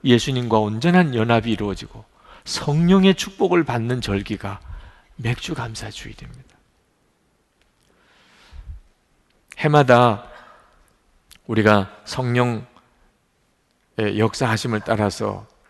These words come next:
하나님이 계획하신 이 감사절의 증인을 우리가 세웁니다.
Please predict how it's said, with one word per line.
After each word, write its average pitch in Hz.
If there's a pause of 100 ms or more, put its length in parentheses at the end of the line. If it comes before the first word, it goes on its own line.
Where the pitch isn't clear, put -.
(260)
하나님이 127
계획하신 110 (560)
이 127
감사절의 117
증인을 147
우리가 98
세웁니다. 104